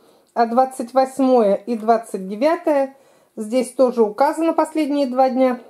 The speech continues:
«Посев семян на рассаду» и «Пикировка» и всё. Это я вот специально сняла для тех, кто, ну, кто-то хочет соблюдать лунный календарь и хочет выбрать,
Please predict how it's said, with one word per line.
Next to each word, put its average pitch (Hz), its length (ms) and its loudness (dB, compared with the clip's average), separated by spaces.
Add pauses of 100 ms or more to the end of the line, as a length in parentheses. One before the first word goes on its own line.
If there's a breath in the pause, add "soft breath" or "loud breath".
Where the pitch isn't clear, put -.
(880)
«Посев 240 380 2
семян 214 540 -2
на 202 100 2
рассаду» 277 500 0
и 226 160 -6
«Пикировка» 240 540 -2
и 226 60 0
всё. 202 300 -4 (380 loud breath)
Это 339 180 2
я 339 140 0
вот 330 100 -2
специально 302 440 -2
сняла 277 360 0
для 277 200 -2
тех, 330 240 -2 (640 soft breath)
кто, 277 540 2 (720 loud breath)
ну, 294 160 2
кто-то 381 340 2
хочет 302 440 -2
соблюдать 220 580 -2 (640 soft breath)
лунный 254 360 4
календарь 247 640 0
и 262 80 -4
хочет 262 400 -4
выбрать, 240 420 0